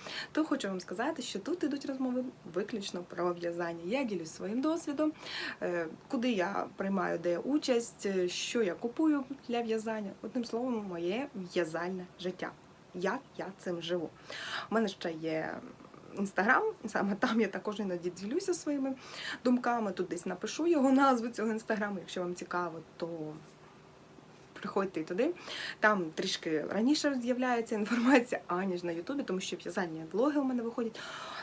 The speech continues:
раз на тиждень. Але сьогодні склалось так, що в мене буде не в'язальний влог, а в'язальний епізод. Тому що я видалила попередній шматок відео, який знімала.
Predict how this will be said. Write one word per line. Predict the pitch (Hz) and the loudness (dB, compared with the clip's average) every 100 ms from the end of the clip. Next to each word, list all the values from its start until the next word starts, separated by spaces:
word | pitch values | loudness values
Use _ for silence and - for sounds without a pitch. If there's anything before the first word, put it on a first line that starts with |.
| - | -6
раз | 170 190 240 180 | -2 0 0 -4
на | |
тиждень. | 165 160 156 156 - - - - - - - - - | -4 -4 -4 -8 -10 -12 -12 -12 -16 -16 -18 -8 4
Але | 285 349 | 10 10
сьогодні | 330 285 349 302 | 10 10 10 10
склалось | - 262 247 | 6 2 6
так, | 311 311 | 6 6
що | - 226 | 4 2
в | |
мене | 220 277 294 | 4 6 6
буде | 220 247 | 6 6
не | 240 | 8
в'язальний | 190 180 208 330 339 | 8 6 6 6 6
влог, | 294 294 - - | 4 2 2 -2
а | 190 | 0
в'язальний | 226 175 160 208 233 214 - - | 0 0 0 2 2 0 -4 0
епізод. | 208 247 208 196 175 180 175 - - - - | 0 2 0 -2 2 0 0 -6 -6 -6 -4
Тому | 208 214 | -2 -2
що | - 180 | 0 0
я | 180 196 254 359 - - - - - - - - - - - - - - - - - - - - | 2 0 2 0 -4 -14 -16 -16 -16 -16 -18 -20 -20 -20 -20 -20 -20 -20 -20 -20 -20 -20 -20 -10
видалила | 185 220 254 254 | -2 2 4 4
попередній | 254 - 165 170 196 | 2 -4 -6 -4 -6
шматок | - 175 180 - - | -8 -10 -12 -14 -6
відео, | 185 - - - - | -4 -4 -8 -8 -6
який | 180 180 | -4 -4
знімала. | 175 160 - | -4 -6 -8